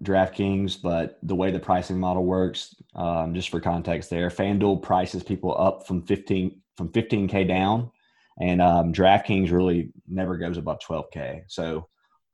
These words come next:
while the price is, you know, if you look at the numbers, you, you see that the price is about the same on both sites.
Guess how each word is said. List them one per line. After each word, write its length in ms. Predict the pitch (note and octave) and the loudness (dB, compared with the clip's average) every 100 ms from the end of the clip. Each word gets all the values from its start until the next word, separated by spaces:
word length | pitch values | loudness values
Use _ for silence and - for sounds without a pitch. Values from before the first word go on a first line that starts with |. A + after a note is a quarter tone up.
| - | -6
while 180 | F#2+ G2+ | 0 0
the 80 | F#2 | 4
price 320 | B2+ C3+ A#2+ | 4 4 2
is, 320 | F#2+ - - _ _ - | -4 -6 -16 _ _ -6
you 100 | F#2+ | -2
know, 200 | E2+ E2+ | -2 -2
if 140 | D#2 | 0
you 80 | G#2 | 2
look 140 | G#2 | 2
at 60 | F#2 | 0
the 60 | F2+ | 0
numbers, 500 | F#2+ G2 F2 E2+ F2 | 2 2 0 -2 -2
you, 200 | E2+ - | -4 -4
you 120 | F2+ | -4
see 240 | E2 F#2+ F2+ | -2 0 0
that 100 | D#2 | -2
the 60 | |
price 320 | - E2+ E2 | 0 0 0
is 100 | E2 | -4
about 220 | E2 E2+ - | -2 0 -2
the 60 | |
same 480 | - E2 E2+ F#2 G#2 | -4 -2 -2 -4 -4
on 100 | G#2 | -6
both 160 | G#2 G2 | -6 -4
sites. 400 | A2 G#2+ - | -4 -4 -6